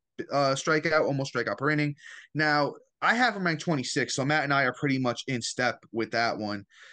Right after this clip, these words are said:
And, uh, guys, Tristan McKenzie is, you know, I, I can't really add too much to what Matt already said, so I'm gonna, you know, cut myself short here before I just repeat everything that my brother said. You know, he's just a dominant young pitcher. He's gonna be twenty-five years old next year.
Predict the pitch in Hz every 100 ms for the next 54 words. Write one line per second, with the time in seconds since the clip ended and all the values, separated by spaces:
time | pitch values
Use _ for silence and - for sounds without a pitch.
0 | - - 147 147 151 147 135 - 131 196
1 | 160 160 156 143 147 185 175 160 151 151
2 | 139 135 127 127 117 104 113 113 120 131
3 | 139 139 180 170 151 143 131 135 131 -
4 | 139 127 - 135 120 123 123 120 117 110
5 | 123 117 127 127 135 127 110 117 127 120
6 | 117 147 120 120 - 120 - 123 107 123
7 | 95 123 113 113 113 - 117 113 113 113
8 | 113 101 104 104 113 92 196 170 127 -
9 | - - 143 151 156 190 160 147 143 135
10 | 135 135 127 139 123 127 123 120 131 135
11 | 131 - 131 123 123 120 117 117 - 147
12 | 143 139 135 - 135 135 131